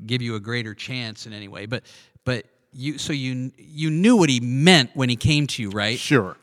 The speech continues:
Speaker 1: Were you like, what was your first response? You had, you had said you were becoming soft to the gospel. Were you,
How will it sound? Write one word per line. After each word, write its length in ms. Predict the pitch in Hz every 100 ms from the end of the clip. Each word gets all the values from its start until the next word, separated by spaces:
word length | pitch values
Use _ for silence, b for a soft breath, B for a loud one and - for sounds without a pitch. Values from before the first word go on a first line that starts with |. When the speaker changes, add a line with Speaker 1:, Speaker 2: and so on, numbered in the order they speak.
| _
Speaker 1:
Were 160 | 127 147
you 220 | 147 143
like, 420 | 139 135 131 - -
what 100 | 165
was 160 | 156
your 100 | 151
first 340 | 135 156 135 135
response? 460 | 123 170 165 -
You 120 | 165
had, 140 | 160 156
you 80 | 165
had 100 | 151
said 200 | - 170
you 80 | 147
were 80 | 131
becoming 600 | 127 143 - 151 127 113
soft 580 | - 156 170 151 - -
to 100 | -
the 100 | 127
gospel. 580 | 113 127 135 139 - 110 B B B
Were 140 | 127
you, 340 | 127 120 117